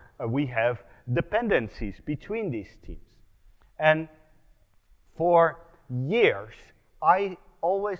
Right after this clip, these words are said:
thought that dependencies between the teams is the number one problem to solve when, uh, scaling agile development or scaling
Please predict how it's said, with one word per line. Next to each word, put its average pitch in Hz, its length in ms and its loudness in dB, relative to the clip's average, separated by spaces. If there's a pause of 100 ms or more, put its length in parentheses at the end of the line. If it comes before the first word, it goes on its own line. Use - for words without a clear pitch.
(120)
thought 101 300 -4
that 127 180 -4
dependencies 180 760 -6
between 185 480 -6
the 185 80 -8
teams 95 360 -18 (380)
is 151 180 -6
the 143 180 -6
number 180 540 -2
one 156 320 -2
problem 95 640 2 (400)
to 143 100 -6
solve 135 400 -4 (100)
when, 113 300 -10 (360)
uh, 107 180 -4 (160)
scaling 113 640 -6
agile 110 420 -4
development 90 640 -10
or 90 120 -16
scaling 107 440 -8